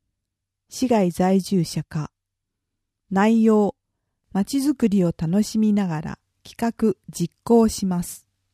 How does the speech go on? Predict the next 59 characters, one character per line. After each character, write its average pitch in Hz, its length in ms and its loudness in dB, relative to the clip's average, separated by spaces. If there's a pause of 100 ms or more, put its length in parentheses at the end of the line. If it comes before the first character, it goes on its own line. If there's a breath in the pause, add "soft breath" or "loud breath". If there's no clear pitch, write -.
(140)
大 226 240 2
学 240 260 0
の 226 100 2
授 214 240 0
業、 165 340 -2 (340)
仕 - 160 -6
事 254 320 6
終 247 80 6
わ 233 100 4
り 196 120 2
の 170 120 -2
夕 185 300 0
方 180 300 -4
に、 165 260 -6 (500)
燕 240 420 0
市 - 200 -2
役 233 200 0
所 175 180 -2
で 151 200 -6 (380)
月 240 340 -2
一 175 80 -6 (100)
回 214 220 -2
程 202 300 0
度 165 160 -2
ミ 214 280 0
ー - 0 -
テ - 140 -4
ィ 220 100 2
ン 214 60 0
グ 202 160 2
を 190 120 2
行 190 160 -2
い、 175 320 -2 (460)
や 175 120 0
り 226 180 0
た 240 160 0
い 233 100 0
こ 226 160 0
と 214 160 0
の 202 300 -2
ア 202 100 0
イ 233 120 0
デ 233 180 2
ア 220 80 0
出 214 180 -2
し 214 220 -2
を 202 160 0
行 185 280 -4
い 175 320 0
ま 165 160 -4
す。 - 260 -18 (1300)
そ - 200 -2
の 269 160 2
他、 170 240 -4 (160)
チ - 200 -4
ー 247 120 2
ム 247 120 0
活 214 340 -2
動、 151 280 -4